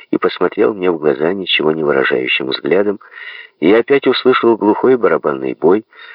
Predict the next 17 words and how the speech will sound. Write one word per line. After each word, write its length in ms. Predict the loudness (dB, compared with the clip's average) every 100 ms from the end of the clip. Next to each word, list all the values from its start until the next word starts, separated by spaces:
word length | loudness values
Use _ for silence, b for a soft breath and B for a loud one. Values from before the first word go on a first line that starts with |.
| B
а 100 | -2
верхняя 460 | 2 2 0 0 -2
губа 380 | 0 0 0 -2 B B B
чуть 340 | -2 -2 -2 -6
вздернулась, 920 | -4 -2 0 2 2 0 -4 -4 -14 _
обнажив 560 | -4 -2 -4 -2 -6
на 120 | -4 -4
мгновение 680 | -2 -2 0 0 -2 -4 -4
белую 460 | -10 -2 -2 -2 -4
сверкающую 760 | -4 -4 -4 -2 -4 -4 -4 -4
полоску. 560 | -4 -4 -6 -10 -14 -20 b b b b b b b b _ _
«Отлично, 640 | -2 -2 2 0 0 0 0
мистер 360 | 0 0 0
Муллиган!» — 520 | 2 2 2 2 0 0
воскликнул 600 | -2 -2 -4 -4 -2 -2
я 180 | 0 0
деловито. 500 | 0 -2 -4 -10